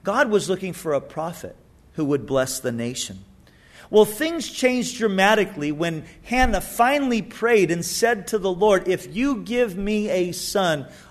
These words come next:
I will give him back to you." And that's exactly what the Lord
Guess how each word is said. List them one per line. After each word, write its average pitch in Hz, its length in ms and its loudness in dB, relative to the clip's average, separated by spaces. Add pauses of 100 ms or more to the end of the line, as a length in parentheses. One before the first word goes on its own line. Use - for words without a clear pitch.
(160)
I 190 200 4
will 175 180 0
give 160 240 -2
him 151 160 -8
back 135 340 -4
to 131 100 -8
you." 107 200 -10 (540)
And 196 80 0
that's 208 160 -4
exactly 247 580 0
what 220 220 4
the 196 120 0
Lord 120 580 -2